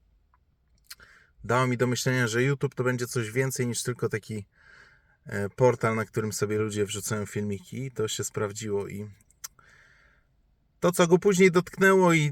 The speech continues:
czym się później zajmował, trochę odbiegało od tego, czym ja się interesuję na co dzień, więc, y, gdzieś tam, e, odbiłem od tego kontentu, który tworzy, ale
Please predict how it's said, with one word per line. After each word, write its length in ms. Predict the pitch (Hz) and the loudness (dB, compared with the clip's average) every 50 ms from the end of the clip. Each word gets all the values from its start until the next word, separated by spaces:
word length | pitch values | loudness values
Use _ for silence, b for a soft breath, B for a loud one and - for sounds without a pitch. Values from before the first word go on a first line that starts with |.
| 135 - | -4 -6
czym 200 | - - 170 170 | -2 0 0 2
się 120 | - 175 | 2 0
później 280 | 160 175 165 151 156 151 | 0 0 0 0 0 2
zajmował, 460 | 143 160 160 160 165 160 147 156 156 | 2 2 2 2 2 2 2 2 2
trochę 340 | 143 156 156 147 - 160 156 | 4 2 2 2 4 4 4
odbiegało 520 | 156 147 143 160 170 165 196 190 180 156 | 4 4 2 2 4 4 6 6 6 6
od 120 | 143 131 - | 6 6 4
tego, 240 | - 123 117 117 110 | 2 2 2 0 0
czym 200 | - - 120 120 | 0 -2 0 0
ja 120 | 117 110 | 0 -2
się 140 | - - 117 | -2 -4 -4
interesuję 560 | 117 110 - 117 113 117 - - 135 120 117 | -2 0 0 0 0 0 0 0 0 0 0
na 140 | 117 117 117 | 0 -4 -4
co 180 | - 160 147 | -2 -2 -2
dzień, 240 | 131 123 127 123 120 | 0 0 0 -2 -2
więc, 380 | 117 123 120 120 120 - - - | -4 -4 -4 -4 -6 -8 -6 -4
y, 260 | 113 113 117 117 110 107 | -4 -4 -4 -6 -8 -8
gdzieś 220 | 107 110 113 - | -10 -8 -8 -6
tam, 380 | - 123 120 120 120 120 120 117 - _ _ B B B B B B B B B B B B B B _ - | -4 -4 -4 -4 -6 -8 -10 -12 -18 _ _ B B B B B B B B B B B B B B _ -6
e, 260 | - 110 113 117 117 - | -4 -2 -2 -2 0 0
odbiłem 500 | 143 143 160 175 220 233 208 165 143 131 | 0 -2 0 0 2 4 4 4 4 2
od 140 | 120 - | 0 0
tego 540 | - 127 117 113 117 117 113 113 113 113 110 - | 0 0 2 2 2 2 2 2 0 -2 -6 -6
kontentu, 520 | - 123 120 117 - 120 117 107 - 110 | -4 -4 -2 -2 0 -2 -2 -2 -4 -8
który 260 | - - - 110 110 104 | -8 -6 -6 -6 -6 -8
tworzy, 440 | - - 127 123 123 120 127 123 | -8 -6 -4 -4 -2 -2 -4 -4
ale 300 | - 104 113 113 113 113 | -2 -2 -2 -2 -2 -2